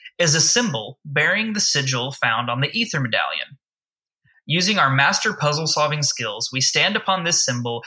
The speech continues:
and use the medallion. To our astonishment, the rain and storms cease, and the giant swamp plant in front of us rises out of the ground to reveal the entrance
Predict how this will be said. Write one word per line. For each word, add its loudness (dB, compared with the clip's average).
and 0
use 2
the 2
medallion. -2
To 0
our 2
astonishment, 0
the -4
rain 0
and -2
storms -2
cease, 0
and -4
the -6
giant 0
swamp 0
plant -2
in -10
front 0
of -2
us -2
rises 2
out 0
of -4
the -4
ground -4
to -4
reveal -2
the -4
entrance -4